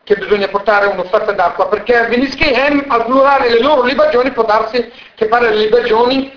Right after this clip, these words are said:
le varie libagioni di vino che ci sono durante il secondo giorno. Ma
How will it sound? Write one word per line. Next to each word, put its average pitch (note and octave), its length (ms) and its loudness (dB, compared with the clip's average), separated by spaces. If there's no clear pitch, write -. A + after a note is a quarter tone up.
le G#3 140 0
varie B3 220 0
libagioni A#3+ 600 0
di G#3 140 -2
vino A3+ 360 2
che B3 100 -8
ci - 120 -6
sono A3 220 2
durante F#3+ 320 0
il A3+ 60 -8
secondo F3+ 320 -6
giorno. C#4 440 -2
Ma G#3 140 0